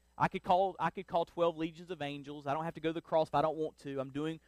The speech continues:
what the Father sent me to do. I'm doing it out of my love for humanity. But I want you to know I'm in control because I am. I'm willingly, voluntarily going to the cross. But don't forget who you're arresting.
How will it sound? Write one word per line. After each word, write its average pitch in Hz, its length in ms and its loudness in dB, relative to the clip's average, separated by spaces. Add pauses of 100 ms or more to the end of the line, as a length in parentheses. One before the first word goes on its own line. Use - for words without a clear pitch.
(120)
what 147 140 6
the 135 80 -6
Father 160 320 6
sent - 280 -4
me 170 120 0
to 175 80 4
do. 160 360 0
I'm 135 100 -6
doing 143 180 -6
it 143 100 -2
out 143 60 2
of 143 60 -4
my 147 100 2
love 147 400 4
for 160 100 -10
humanity. 156 680 -6 (1700)
But 131 100 2
I 156 40 4
want 185 160 -2
you 180 60 -6
to 180 60 6
know 175 40 8
I'm 175 120 6
in 165 80 -2
control 139 360 2
because 120 260 -2
I 135 200 4
am. 110 200 -6 (1000)
I'm 160 320 6
willingly, 156 520 8
voluntarily 151 800 4
going 147 320 -2
to 123 80 -20
the 120 80 -18
cross. 143 340 -2
But 127 100 -14
don't 160 240 -4
forget 190 280 0
who 180 80 2
you're 143 220 2
arresting. 143 460 2